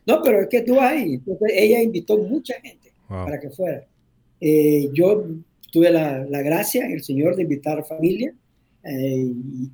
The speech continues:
Speaker 1: casi todos mis sobrinos, ¿verdad? Mis hermanos, todos confiaban en Jesucristo, ¿verdad? Todos mis hermanos y todos mis sobrinos, pues, están en la iglesia. A mí me gusta ver a, a José Mario ahí siempre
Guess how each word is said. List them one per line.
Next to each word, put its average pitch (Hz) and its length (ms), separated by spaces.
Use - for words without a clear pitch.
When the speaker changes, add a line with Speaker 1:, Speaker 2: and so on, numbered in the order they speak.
Speaker 1:
casi 156 240
todos 175 200
mis 165 100
sobrinos, 170 960
¿verdad? 139 560
Mis 143 140
hermanos, 156 480
todos 160 240
confiaban 156 300
en - 20
Jesucristo, - 480
¿verdad? 143 420
Todos 151 160
mis 139 100
hermanos 175 400
y 127 100
todos 165 180
mis 165 120
sobrinos, 160 400
pues, 117 280
están 151 220
en 156 60
la 160 60
iglesia. 165 280
A - 20
mí 190 100
me 190 80
gusta 165 200
ver 165 180
a, 139 260
a 147 80
José 147 220
Mario 156 340
ahí 156 280
siempre 151 480